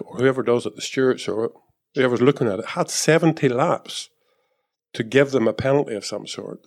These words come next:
during that race, if they, if, you know, really deserved it, you know, be it five seconds, ten seconds, drive through the pits. I don't care what it would have been. But you cannot, in my book, leave it to the seventy lap race that's competed and them thinking everything's okay.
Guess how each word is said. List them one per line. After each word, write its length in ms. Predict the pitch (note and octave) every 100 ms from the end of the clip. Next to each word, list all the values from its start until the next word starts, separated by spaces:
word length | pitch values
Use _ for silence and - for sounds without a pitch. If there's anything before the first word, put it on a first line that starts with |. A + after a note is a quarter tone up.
| _
during 200 | - A#2+
that 100 | A#2
race, 160 | B2+ C3
if 180 | D3 -
they, 140 | B2+ A#2
if, 100 | -
you 80 | B2+
know, 60 | G#2+
really 260 | C3+ D3 D3
deserved 480 | C3 A#2+ C3+ C#3+ -
it, 120 | -
you 80 | -
know, 240 | - D3+ _ _ _ _
be 80 | -
it 120 | G#2
five 260 | - A2+ A#2
seconds, 280 | - A#2 -
ten 240 | - A2
seconds, 420 | A#2 A#2+ B2 - - - - -
drive 220 | - A2+
through 120 | A#2 A#2+
the 40 |
pits. 140 | A#2+ -
I 100 | E3
don't 180 | F3 -
care 160 | C#3
what 140 | B2 D#3
it 80 |
would 80 | B2
have 80 | A2
been. 240 | - - - _ _ _ _ -
But 140 | -
you 100 | F3+
cannot, 500 | E3+ - G#3+ G#3 - - _ -
in 100 | A#2+
my 180 | C#3 D3+
book, 200 | A2 A2+
leave 320 | A#2+ D3 D3
it 160 | G#2+
to 260 | - G#2+ A#2 _ _ _ _ _ _ -
the 60 |
seventy 340 | - D#3+ D#3 -
lap 200 | A#2 -
race 240 | C#3 C#3+
that's 140 | - -
competed 640 | G2+ F#2 D3+ D#3 D#2 - - _ _
and 160 | A#2 B2
them 140 | D3+
thinking 320 | C#3+ C3 B2+
everything's 340 | B2 A#2+ A2+ G#2+
okay. 600 | G#2+ - D3+ A2+ F#2+ -